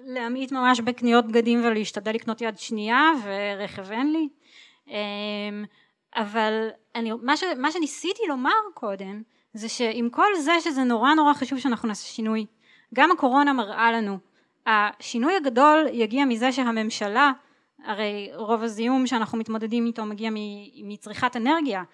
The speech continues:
אז המ-, אתה לא יכול מחר בבוקר להחליט שאתה פשוט שם ג-, אה, פאנלים סולאריים על גג הבניין שלך, וגם אם אתה תחליט,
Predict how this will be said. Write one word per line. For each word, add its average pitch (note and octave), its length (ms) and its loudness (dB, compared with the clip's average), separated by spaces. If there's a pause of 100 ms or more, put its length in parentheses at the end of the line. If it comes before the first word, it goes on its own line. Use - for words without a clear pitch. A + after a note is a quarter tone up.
(180)
אז G3 100 -16
המ-, G#3+ 320 -6
אתה D#4 180 2
לא G4+ 140 10
יכול D#4 240 6
מחר C4 340 4
בבוקר B3 480 2
להחליט A3+ 380 -4
שאתה A3+ 320 -6 (260)
פשוט D4+ 260 -2
שם C#4+ 240 6
ג-, A#3+ 40 4
אה, A#3+ 360 2
פאנלים C4+ 320 8
סולאריים A#3+ 460 6
על A3 100 0
גג A#3 200 2
הבניין A#3+ 400 6
שלך, D#4+ 300 2 (100)
וגם A#3+ 200 2
אם C#4+ 120 4
אתה C#4 120 -2
תחליט, D#4+ 500 -2